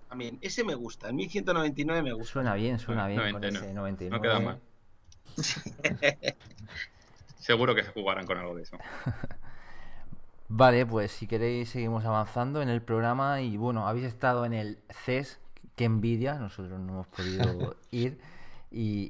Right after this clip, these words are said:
Speaker 2: y nada, contarnos un poco así qué tal, eh, el, el ambiente, qué tal la, la feria de
Speaker 1: A ver, em, e-, el ambiente es un, es un, el, o sea, el, el evento es un evento de estos brutal, un show americano,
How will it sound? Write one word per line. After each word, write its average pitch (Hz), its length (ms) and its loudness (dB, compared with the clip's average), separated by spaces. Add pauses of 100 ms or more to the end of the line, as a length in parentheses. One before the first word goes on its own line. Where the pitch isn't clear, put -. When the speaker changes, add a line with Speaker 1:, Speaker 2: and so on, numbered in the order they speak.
Speaker 2:
y 101 60 0
nada, 113 260 6
contarnos 117 460 0
un 113 120 0
poco 117 220 2
así 110 220 -2
qué 113 120 0
tal, 107 360 4
eh, 104 420 0
el, 104 180 -6
el 127 140 2
ambiente, 117 560 2
qué 110 100 -2
tal 110 200 0
la, 101 200 0
la 98 140 0
feria 95 460 -4
de 92 320 -8 (300)
Speaker 1:
A 123 120 10
ver, 120 340 0
em, 131 580 2
e-, 127 180 -6
el 131 160 2
ambiente 143 380 8
es 202 160 6
un, 156 220 4
es 127 180 0
un, 131 360 2 (460)
el, 127 180 -4
o - 40 -4
sea, 123 140 4
el, 123 260 -2 (260)
el 127 160 0
evento 165 300 6
es 151 80 2
un 151 160 6
evento 135 280 8
de 131 60 6
estos 127 240 2
brutal, 127 460 6
un 131 100 4
show 135 180 4
americano, 131 600 6